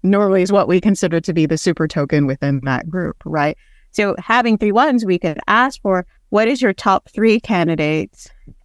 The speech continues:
as it relates to each of these profiles or personas, right?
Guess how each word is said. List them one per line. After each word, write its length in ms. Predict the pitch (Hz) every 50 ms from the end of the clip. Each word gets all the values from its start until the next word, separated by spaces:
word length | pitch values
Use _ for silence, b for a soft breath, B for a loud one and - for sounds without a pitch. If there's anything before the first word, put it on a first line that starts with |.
| _ - - _
as 260 | - 185 196 196 185
it 40 | 196
relates 420 | 190 180 - 170 170 175 - - -
to 140 | - 185 - - _
each 280 | 185 208 202 - -
of 100 | 196 175
these 260 | 170 185 165 170 - -
profiles 960 | - - 226 196 196 196 190 - _ 175 160 160 - - - - 170 175 -
or 80 | 165
personas, 760 | 165 - 170 165 - - 208 202 226 220 185 147 117 87 - -
right? 220 | 170 156 151 -